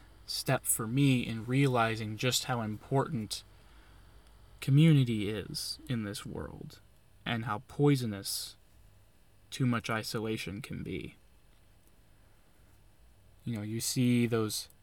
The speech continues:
those memes on wherever you get your memes of, you know, me staying in bed for the next thirty days after going out one Thursday night or whatever. And those are fine and dandy, but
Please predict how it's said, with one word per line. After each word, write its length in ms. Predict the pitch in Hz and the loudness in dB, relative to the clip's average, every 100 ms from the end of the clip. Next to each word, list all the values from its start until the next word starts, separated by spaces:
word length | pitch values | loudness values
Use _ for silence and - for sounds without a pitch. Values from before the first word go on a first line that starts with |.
| - - - - | -20 -20 -14 -4
those 180 | 185 | 0
memes 580 | 139 131 127 123 120 123 | 4 4 6 4 2 -2
on 400 | 127 120 113 113 120 - - - - _ _ - | -2 -2 -2 -6 -10 -18 -20 -20 -20 _ _ -6
wherever 420 | 123 120 113 117 | -2 0 0 -2
you 200 | 110 113 | -2 -2
get 260 | 117 - | -2 -4
your 140 | 127 113 | -4 -4
memes 480 | 113 110 110 110 110 | -2 -2 -4 -6 -8
of, 180 | 104 - - - - - - - - _ - - | -10 -14 -20 -20 -20 -20 -20 -20 -20 _ -20 -16
you 100 | 127 | -10
know, 160 | 107 104 | -8 -4
me 640 | 110 123 123 120 113 110 110 - - - - | 0 4 4 4 2 -2 -6 -16 -20 -20 -8
staying 560 | - - 131 123 120 113 | -6 0 2 4 2 0
in 160 | 110 | 0
bed 280 | 117 113 113 | 0 0 -2
for 120 | - | -6
the 80 | 113 | -4
next 500 | 110 113 - - - | -2 -2 -4 -10 0
thirty 300 | 127 117 113 | 2 2 0
days 300 | 113 113 110 | 0 0 0
after 260 | 107 - 113 | -2 -4 -2
going 420 | 120 117 113 110 | 2 2 2 0
out 180 | 110 - | 0 0
one 280 | 113 110 | -2 -2
Thursday 480 | 104 110 107 - 107 | -2 -2 -2 -4 -6
night 280 | 104 101 101 | -4 -4 -6
or 60 | - | -8
whatever. 580 | 101 - - 78 135 - - - - - - - _ - | -8 -10 -8 -6 -6 -10 -18 -20 -20 -20 -20 -20 _ -4
And 120 | 196 | 2
those 140 | 214 196 | 4 6
are 100 | 156 | 4
fine 420 | - - 131 120 | 2 4 4 4
and 140 | 113 | 2
dandy, 440 | 113 120 135 123 110 | 2 4 4 4 0
but 240 | 113 104 | -2 -4